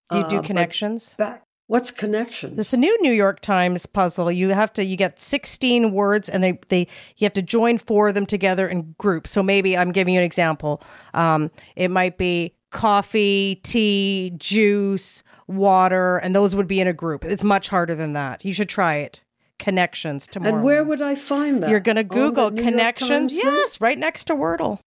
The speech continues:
Speaker 2: Oh, I haven't seen it. Okay. 'Cause I have the app for my New York Times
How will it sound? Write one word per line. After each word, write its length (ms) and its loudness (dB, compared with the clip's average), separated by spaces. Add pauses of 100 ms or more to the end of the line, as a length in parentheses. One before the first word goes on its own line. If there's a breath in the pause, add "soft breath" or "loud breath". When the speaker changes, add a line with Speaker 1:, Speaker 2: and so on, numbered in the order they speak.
(100)
Speaker 2:
Oh, 300 4
I 140 4
haven't 440 0
seen 340 2
it. 260 -2 (200)
Okay. 440 0 (460 loud breath)
'Cause 200 0
I 100 2
have 280 0
the 180 0
app 420 -2
for 640 0
my 380 -2 (100)
New 160 4
York 300 2
Times 540 -2